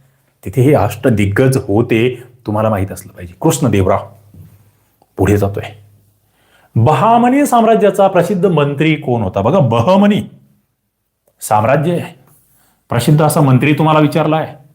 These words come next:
मलिक काफूर, महमूद गावान, अल्लाउद्दीन, निजामुल मुल्क, बहमनी. वीस नंबरचा प्रश्न तुमच्या समोर आहे, उत्तर देता आलं पाहिजे. प्रशासकीय सुधारणेसाठी बहमनी प्रसिद्ध आहे. शिक्षण सुद्धा त्या ठिकाणी होतं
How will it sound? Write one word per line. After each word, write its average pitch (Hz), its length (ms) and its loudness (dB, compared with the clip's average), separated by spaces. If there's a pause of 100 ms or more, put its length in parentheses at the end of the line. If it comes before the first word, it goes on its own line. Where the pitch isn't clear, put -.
(520)
मलिक 135 280 0
काफूर, 147 360 0
महमूद 131 420 0
गावान, 147 460 2
अल्लाउद्दीन, 139 600 2
निजामुल 147 460 0
मुल्क, 147 440 -2 (240)
बहमनी. 240 460 -4 (760)
वीस 170 280 2
नंबरचा 214 420 4
प्रश्न 202 300 -2
तुमच्या 196 240 -2
समोर 165 320 -2
आहे, 131 160 2
उत्तर 151 460 0
देता 139 320 2
आलं 143 160 2
पाहिजे. 123 680 -2 (440)
प्रशासकीय 151 360 -2
सुधारणेसाठी 147 720 0
बहमनी 151 380 2
प्रसिद्ध 143 360 -2
आहे. 139 120 4
शिक्षण 170 460 -2
सुद्धा 156 320 0
त्या 165 100 2
ठिकाणी 160 220 2
होतं 156 420 0